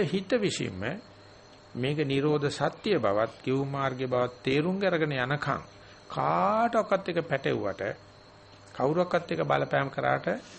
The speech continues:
කොච්චර සද්ධාව තිබුණත් මේ නිරෝධය පිළිගැනීම සද්ධාවෙන් කෙරෙන්නේ නැහැ.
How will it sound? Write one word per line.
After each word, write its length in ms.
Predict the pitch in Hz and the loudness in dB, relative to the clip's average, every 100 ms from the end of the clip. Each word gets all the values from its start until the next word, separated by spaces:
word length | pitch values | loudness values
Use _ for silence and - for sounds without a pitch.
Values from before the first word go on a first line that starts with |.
| - | -20
කොච්චර 380 | - 165 - 269 | -8 -6 -2 0
සද්ධාව 460 | 196 165 143 123 123 | 2 2 2 2 2
තිබුණත් 400 | 123 113 123 185 - - - - - - - - | 0 0 0 -2 -8 -20 -20 -20 -20 -20 -20 -10
මේ 420 | 120 117 110 107 - - - - - - | -8 -6 -6 -10 -14 -18 -20 -20 -16 -4
නිරෝධය 480 | 131 165 190 208 | 0 2 2 0
පිළිගැනීම 440 | 196 190 185 202 220 | 0 0 0 0 0
සද්ධාවෙන් 720 | 160 185 185 190 156 214 202 | 0 0 2 2 2 0 -2
කෙරෙන්නේ 340 | 151 123 76 73 | -4 -4 -6 -12
නැහැ. 200 | - | -16